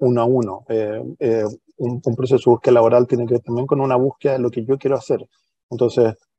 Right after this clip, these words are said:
que te hagan pasar por ese proceso, que te hagan esas preguntas, no en, no en la, no en la entrevista, porque uno muchas veces se encuentra a que en una entrevista te hacen una,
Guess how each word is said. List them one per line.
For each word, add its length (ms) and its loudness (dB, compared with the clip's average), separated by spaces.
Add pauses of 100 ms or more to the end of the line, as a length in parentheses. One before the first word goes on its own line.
que 120 0
te 120 2
hagan 460 0
pasar 260 -2
por 140 0
ese 160 -2
proceso, 460 0
que 100 -6
te 80 -2
hagan 160 0
esas 220 -10
preguntas, 400 -2
no 200 -6
en, 260 -6
no 180 -6
en 100 -2
la, 100 -4 (220)
no 160 -6
en 60 -2
la 80 -2
entrevista, 320 0
porque 160 -2
uno 160 -4
muchas 320 -6
veces 220 -8
se 80 -4
encuentra 460 2 (400)
a 80 -4
que 60 -2
en 80 0
una 140 2
entrevista 360 -2
te 100 -4
hacen 180 -4
una, 400 -6